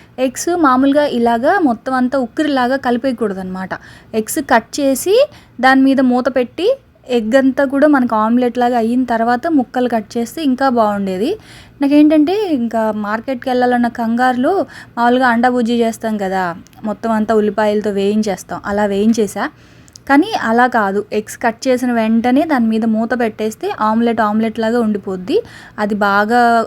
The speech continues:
ఉడికిన తర్వాత అప్పుడు కట్ చేసి లాస్ట్లో కారము, ఉప్పు వేయాలన్నమాట. So ఇవాళ కొంచెం ఉల్టా పల్టా అయింది రెసిపీ. అయినా సరే పోపు పెట్టడం వల్ల ఎగ్ వేపుడు, ఆ, టేస్ట్ లేకుండా ఏదో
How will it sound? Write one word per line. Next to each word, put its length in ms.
ఉడికిన 340
తర్వాత 420
అప్పుడు 260
కట్ 320
చేసి 300
లాస్ట్లో 420
కారము, 500
ఉప్పు 280
వేయాలన్నమాట. 640
So 60
ఇవాళ 300
కొంచెం 320
ఉల్టా 300
పల్టా 320
అయింది 680
రెసిపీ. 400
అయినా 260
సరే 300
పోపు 260
పెట్టడం 400
వల్ల 180
ఎగ్ 300
వేపుడు, 720
ఆ, 260
టేస్ట్ 300
లేకుండా 600
ఏదో 320